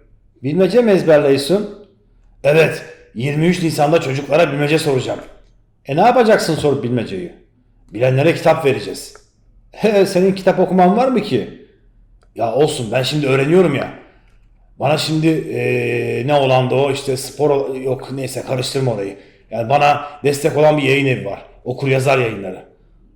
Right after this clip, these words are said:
Onlar verecek, ben de çocuklara dağıtacağım. Oy, ne kitabı dağıtacaksın? Hikaye kitabı da.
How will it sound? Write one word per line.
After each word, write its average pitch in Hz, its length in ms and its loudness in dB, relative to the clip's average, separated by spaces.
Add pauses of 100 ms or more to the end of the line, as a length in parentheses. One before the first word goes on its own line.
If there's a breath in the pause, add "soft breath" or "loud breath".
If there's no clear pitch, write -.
(120)
Onlar 147 320 2
verecek, 127 380 -4
ben 135 140 0
de 139 80 -2
çocuklara 123 420 -4
dağıtacağım. 95 420 -10 (840)
Oy, 170 180 -4
ne 214 100 0
kitabı 170 320 0
dağıtacaksın? 98 680 -2 (520)
Hikaye 107 400 -4
kitabı 95 300 -6
da. 147 360 0